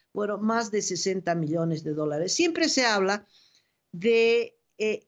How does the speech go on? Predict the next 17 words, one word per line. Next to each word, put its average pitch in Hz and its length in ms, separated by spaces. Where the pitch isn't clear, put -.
el 226 220
saldo 240 880
en 180 180
bolivianos, 208 1040
eh, 170 240
con 226 420
los 202 260
acreedores, 190 800
es 180 120
decir, 190 560
el, 190 320
el 226 140
incumplimiento 247 1080
en 202 100
las 170 180
obras 180 400
que, 170 320